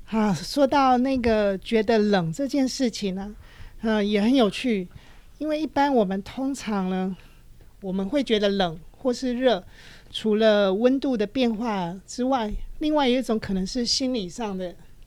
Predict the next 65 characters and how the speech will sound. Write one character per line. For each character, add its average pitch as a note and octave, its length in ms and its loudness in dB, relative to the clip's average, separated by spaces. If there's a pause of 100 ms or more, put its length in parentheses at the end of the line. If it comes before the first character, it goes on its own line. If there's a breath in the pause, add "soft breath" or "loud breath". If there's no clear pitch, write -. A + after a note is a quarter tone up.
(100)
感 F#3 240 0
觉， F3+ 260 -4
而 F#3+ 120 0
不 G3+ 160 -6
是 A3 240 -4
真 A#3 240 2
实 G#3 240 -8
的 F#3+ 200 -4
温 A3 240 -2
度 A3 180 -2
变 G#3 240 -2
化。 G#3 260 -2 (480 loud breath)
例 C#4 140 0
如 B3+ 120 2
说， B3 240 2
觉 A3+ 180 0
得 G3+ 120 0
因 A#3 100 0
为 B3 100 0
恐 F3+ 320 -6
惧 F#3 320 -6
就 B3 160 -4
产 F3 200 -4
生 G#3+ 200 0
鸡 A3+ 180 -4
皮 F#3+ 180 -6
疙 G3+ 180 0
瘩 G3 240 -4
或 G#3+ 120 -6
是 A3 280 -4
汗 G#3+ 220 -4
毛 G#3 200 0
直 G3+ 220 -4
竖， G3+ 340 2 (440 loud breath)
那， B3 280 2
那 C4 180 0
就 B3+ 180 0
可 - 160 -10
能 F#3 160 -6
比 F#3 80 -8
较 A3+ 180 -4
跟 G#3+ 340 0
生 A3 260 -2
理 F#3 100 -2
学 F3+ 200 -4
有 E3+ 120 -4
关， G3+ 240 -2
而 F#3+ 100 0
不 F#3+ 120 -8
是 G#3 340 -2 (380 loud breath)
物 A3 160 0
理 F3 120 -2
上 F3 380 -6 (240)
或 G#3 100 0
是 G#3 160 -6
真 G#3+ 180 2
实 G#3 100 -6
的 G3 80 -2
温 G3+ 160 0
度 G3+ 120 0
变 F#3+ 220 -2
化 G3 180 0
有 F3 200 -4
关 F3 300 -4
了。 F#3+ 120 -10